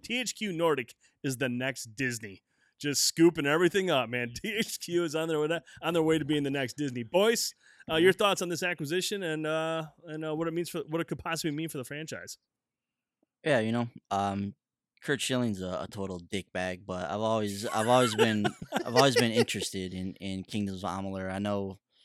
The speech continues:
Speaker 3: you know, it was a, it was a very widely praised game when it came out. Never played it myself.
Speaker 1: Mm-hmm.
Speaker 3: Um, and obviously, you know, the story of, of thirty-eight Studios is, is, is crazy. But, um, yeah, like Frankie said, I, I would expect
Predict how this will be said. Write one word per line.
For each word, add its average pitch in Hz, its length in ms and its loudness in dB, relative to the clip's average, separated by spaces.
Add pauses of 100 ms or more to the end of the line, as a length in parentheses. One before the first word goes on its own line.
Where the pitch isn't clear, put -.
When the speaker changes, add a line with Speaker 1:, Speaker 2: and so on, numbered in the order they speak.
(420)
Speaker 3:
you 101 80 -10
know, 92 300 -2 (100)
it 98 100 -4
was 90 160 -6
a, 87 200 -2 (100)
it 85 40 -8
was 87 100 -8
a 87 60 -10
very 90 220 -4
widely 92 400 -2
praised 92 360 -2
game 95 200 -2
when 92 120 -2
it 90 80 -6
came 95 260 0
out. 92 240 -2
Never 120 180 0
played 120 260 4
it 117 60 2
myself. 110 600 2
Speaker 1:
Mm-hmm. - 20 -18 (100)
Speaker 3:
Um, 95 520 0 (800)
and 90 120 -2
obviously, 95 340 -2
you 80 200 -10
know, 90 120 -2
the - 100 -8
story 87 420 -2
of, 87 140 -4
of 85 240 -6
thirty-eight 85 460 -4
Studios 82 540 -8
is, 76 280 -12
is, 82 580 -12
is 78 240 -12
crazy. 82 560 -10 (480)
But, 90 260 -4
um, 87 540 0
yeah, 113 160 2
like 95 160 -4
Frankie 110 300 -2
said, 104 260 -2
I, 98 300 0
I 101 40 2
would 98 120 0
expect - 360 0